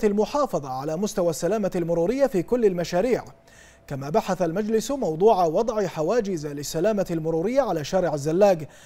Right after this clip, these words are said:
حيث شدد معالي الوزير على تكثيف التواجد المروري وزيادة الكاميرات، وفي الوقت ذاته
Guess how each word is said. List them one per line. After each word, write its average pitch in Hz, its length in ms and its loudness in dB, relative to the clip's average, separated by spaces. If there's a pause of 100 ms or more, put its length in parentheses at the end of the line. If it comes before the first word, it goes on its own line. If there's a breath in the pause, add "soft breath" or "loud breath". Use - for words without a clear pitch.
(180 loud breath)
حيث 247 280 -2
شدد 247 360 0
معالي 208 400 0
الوزير 214 460 2
على 160 240 -2
تكثيف 214 400 -6
التواجد 180 460 0
المروري 185 540 -2
وزيادة 190 540 0
الكاميرات، 190 560 -2 (460 loud breath)
وفي 139 200 -8
الوقت 202 280 0
ذاته 180 400 0